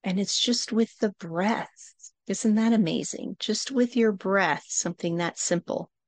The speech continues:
And the more you refill yourself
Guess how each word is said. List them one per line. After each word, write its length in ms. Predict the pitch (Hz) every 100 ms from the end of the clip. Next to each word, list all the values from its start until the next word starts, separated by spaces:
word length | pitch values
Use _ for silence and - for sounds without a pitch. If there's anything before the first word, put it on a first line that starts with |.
| _ _ _ _ _ _ _ _ -
And 140 | 180
the 60 | 180
more 500 | 175 190 208 226 240
you 360 | 226 226 220 - _ _ _ _ _ _ _ _ _ 190
refill 600 | 185 233 - - 320 359
yourself 720 | 240 175 - - - 220